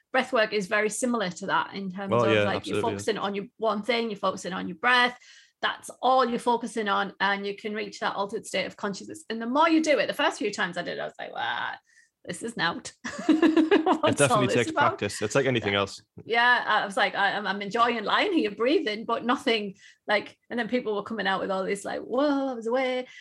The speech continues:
Speaker 1: And then I did it, and I actually went off, like, in a proper altered state of consciousness. And, and, like, some people are a bit scared when you talk about altered states of consciousness, because they think it's like, uh, you're gonna take drugs or L S D, you're gonna be tripping.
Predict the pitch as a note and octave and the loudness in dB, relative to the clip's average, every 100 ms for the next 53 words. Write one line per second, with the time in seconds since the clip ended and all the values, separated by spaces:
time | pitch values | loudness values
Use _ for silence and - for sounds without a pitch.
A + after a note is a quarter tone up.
0 | - - A#3+ C#4 D#4 C4+ A#3+ C#4+ B3 G3+ | -12 -2 2 4 6 4 4 2 4 2
1 | G3 G3+ G3 F#3+ G3+ - G3+ F#3+ A3 A#3 | 2 0 0 0 -2 -4 -4 0 -2 -2
2 | - - A#3 A3+ - - - G3+ - B2+ | -12 -2 0 0 -4 -20 -2 -2 0 -2
3 | A#3+ B3 - B3 F3 F3 F#3 G3 - F3 | 2 2 2 2 4 2 0 -6 -2 -2
4 | F3+ - F3+ F#3 F#3 F#3 G#3+ - B3+ B3+ | -2 -6 -8 -8 -12 -8 -8 -2 0 0
5 | - - A#3 G3 - - _ - D4 E4+ | -4 -4 -2 -2 -10 -20 _ 2 2 6
6 | D4 - - - A#3+ B3+ C4 B3 - A3+ | 4 2 -4 0 4 4 2 -2 2 0
7 | A3+ A3 G3 G#3+ A#3 F#3+ - G3+ - D3+ | 2 2 2 0 -2 -10 -6 -6 -6 -10
8 | - - G#3+ F#3 - G#3+ F#3+ G3+ - G3+ | -12 -6 -4 -4 -4 -2 -2 -4 -8 -8
9 | G3 G#3 - F#3+ G3 G3 F#3+ F3 - E3 | -10 -12 -10 -10 -8 -10 -8 -10 -6 -6
10 | E3 - - _ G3 - D#3 F3+ - F#3+ | -6 -12 -20 _ -12 -10 -12 -14 -14 -12
11 | - G3 - A3+ G#3 F#3 - F3 F3+ F3+ | -8 -10 -8 -6 -6 -6 -6 -4 -4 -6
12 | A#3 G#3+ D#3+ A2 - - - C4 - F#3 | -2 0 -2 -8 -12 -12 -4 -4 -4 -10